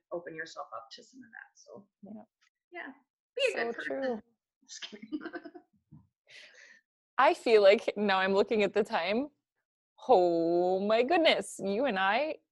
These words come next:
Speaker 2: have done it again. And this time it's been recorded, and I'm super excited to be able to share this with everybody.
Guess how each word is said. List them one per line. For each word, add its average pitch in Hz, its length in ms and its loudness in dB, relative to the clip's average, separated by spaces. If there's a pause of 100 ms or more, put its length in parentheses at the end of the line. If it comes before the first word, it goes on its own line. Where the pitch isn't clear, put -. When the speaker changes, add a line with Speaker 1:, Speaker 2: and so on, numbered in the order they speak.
(100)
Speaker 2:
have 180 320 -4 (240)
done 190 200 -4
it 196 120 -2
again. 175 520 -2
And 185 180 -2
this 190 160 -4
time 196 260 -4
it's - 160 -8
been 185 140 -4
recorded, 190 680 -2
and 180 120 -8
I'm 175 160 -6
super 170 320 -4
excited 175 500 -4
to - 100 -14
be 170 80 -2
able 165 180 -2
to 170 100 -2
share 165 220 -6
this - 240 -4
with 180 140 -8
everybody. 185 540 -6